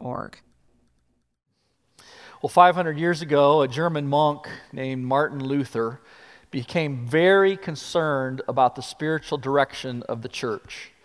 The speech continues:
Speaker 2: He was particularly upset by the work of a Dominican friar by the name of Johann Tetzel. Tetzel was sent to Germany by the Roman Catholic Church to sell indulgences to common people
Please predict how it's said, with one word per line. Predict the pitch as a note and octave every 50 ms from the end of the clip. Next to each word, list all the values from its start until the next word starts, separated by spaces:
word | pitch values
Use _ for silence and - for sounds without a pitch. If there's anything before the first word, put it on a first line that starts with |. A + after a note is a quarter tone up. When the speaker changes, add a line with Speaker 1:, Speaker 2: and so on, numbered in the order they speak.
| _ - - - - - - - - _
Speaker 2:
He | - F3+
was | F3 E3+ D#3+ -
particularly | - - - - - - A#3 A#3+ - - A#3 G#3+ G3 F3+ D#3+
upset | D#3 - - - - E3 D3 C#3 C#3+ - - - - - _ _ -
by | B2+ D3+ D#3
the | C#3+ C#3+
work | D3 C#3+ D#3 E3+ F3 E3+ -
of | D#3 C3+
a | C#3 C3
Dominican | B2 C#3 C#3 D3 E3+ F#3 F#3 - - D#3+ C#3+
friar | - - - F3 E3+ E3+ F3 E3 C#3 B2+ A#2+ B2 C3+ D3+ D#3 D3+ - -
by | C#3
the | C3 C3+
name | C#3 D3 C#3+ C#3+
of | C3+ B2 B2
Johann | C#3 D3+ D3+ C#3 D3 D#3 D3 D3 C#3+ D3 C#3+ C#3+ C#3+ - -
Tetzel. | - D#3+ C#3+ - - - A#2+ F2 - - - _ _ - - - - - - - - - - _
Tetzel | - - F#3 G3 F#3+ - - F#3+ F3+ E3+ E3 E3 D3+ C#3+
was | D3 D3 -
sent | - - F3+ E3+ E3 - -
to | - - G#3+ A3 G#3
Germany | E3 D3+ F3 F3+ E3+ E3 D#3+ D#3 D#3 D#3 E3 F3 F3+ - - _ -
by | - D3+ D3 D#3
the | D3+ D3
Roman | D3 D3+ D#3+ E3 E3 D#3
Catholic | - - D#3+ D3+ C#3+ - - C3+
Church | - - - E3 D3+ D3 C#3 - -
to | - C#3
sell | - - - - E3 D#3+ D#3 D3+
indulgences | C#3 C#3 C3+ D#3+ E3+ F3+ F#3 D#3+ C#3 D3 C#3 - - C#3 C3+ C3+ C#3 - -
to | - -
common | - - D#3 D#3+ E3+ E3+ F3 E3+
people | D3 - D3+ C#3+ C3+ - - C3 B2+ B2+ C3+ B2+